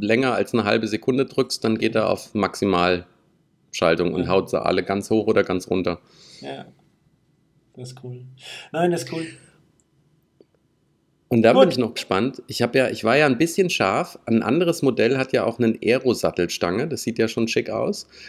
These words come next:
Speaker 1: Und meins hat ja eine runde Sattelstange. Das haben sie aber deswegen gemacht, weil sie sagten, das ist ein Gravel, das soll ins Gelände. Und deswegen kannst du da, wenn du willst, auch eine versenkbare Sattelstütze reinmachen.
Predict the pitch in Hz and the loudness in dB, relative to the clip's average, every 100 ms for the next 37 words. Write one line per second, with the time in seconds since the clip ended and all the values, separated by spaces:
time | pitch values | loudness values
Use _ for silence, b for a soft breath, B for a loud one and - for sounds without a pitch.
0 | B - 98 110 131 127 117 110 101 110 | B 0 0 0 0 0 2 2 2 2
1 | 147 131 87 85 85 - 90 95 107 - | 2 2 0 -2 -4 -4 -4 -2 -4 -2
2 | 110 104 101 92 131 - 113 101 104 107 | 0 2 2 2 -2 0 0 0 -2 -2
3 | 101 98 95 95 98 104 95 95 - 110 | 0 0 0 -2 -2 -2 0 -2 0 0
4 | 123 113 98 104 98 98 - 98 98 135 | 2 0 0 -2 -2 -4 -2 -2 0 0
5 | 139 104 107 - 107 - 110 117 135 117 | 0 0 -2 -2 -2 -2 -4 -4 -4 0
6 | 117 113 104 110 - - 104 104 107 98 | 0 0 0 0 0 -4 -2 -2 -2 -2
7 | 110 - 110 98 120 - - - - 85 | -2 -2 0 0 0 -2 -4 -4 -2 -2
8 | 82 85 82 110 147 | 0 -2 -2 -4 -10